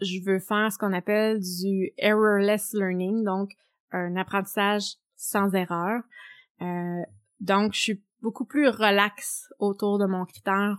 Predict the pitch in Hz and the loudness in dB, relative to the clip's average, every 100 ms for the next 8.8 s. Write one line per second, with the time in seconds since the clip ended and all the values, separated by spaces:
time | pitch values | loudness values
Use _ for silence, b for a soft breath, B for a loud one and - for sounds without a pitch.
0 | - - 196 196 190 196 180 175 - 233 | -8 -2 2 2 0 -2 -2 -4 -4 -4
1 | 254 B B B B 180 180 180 170 _ | -4 B B B B -6 -4 -4 -6 _
2 | _ - 202 185 196 196 214 - 214 202 | _ -6 -2 4 4 4 0 2 2 2
3 | 190 208 220 196 190 190 - 202 - 190 | 2 2 2 2 2 0 -4 -8 -2 -2
4 | 175 185 180 B B B B - 180 180 | 0 0 -2 B B B B -4 -2 0
5 | 175 - _ _ _ _ - 196 190 202 | -4 -8 _ _ _ _ -2 0 2 0
6 | - 269 240 202 196 196 190 214 233 196 | 2 2 2 -2 0 2 2 2 0 0
7 | 185 190 185 - 170 - 185 180 190 247 | -2 -4 -6 -6 -6 -4 -4 0 2 2
8 | 302 - - 180 - 202 214 | 0 -6 -6 -6 -2 0 0